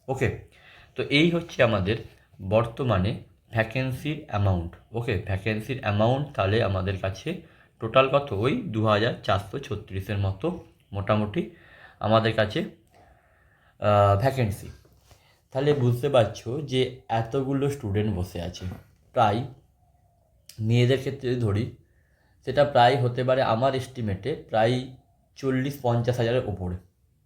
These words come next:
চল্লিশ পঞ্চাশ হাজারের ওপরে। এবং সেক্ষেত্রে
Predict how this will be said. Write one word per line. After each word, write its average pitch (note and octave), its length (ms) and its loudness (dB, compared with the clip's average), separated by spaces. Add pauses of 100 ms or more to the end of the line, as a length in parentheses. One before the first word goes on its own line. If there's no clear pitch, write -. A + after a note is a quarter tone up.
(300)
চল্লিশ C#3 360 0
পঞ্চাশ A2+ 280 0
হাজারের A2 260 0
ওপরে। F#2 300 -4 (800)
এবং C#3+ 140 2
সেক্ষেত্রে C#3 960 -4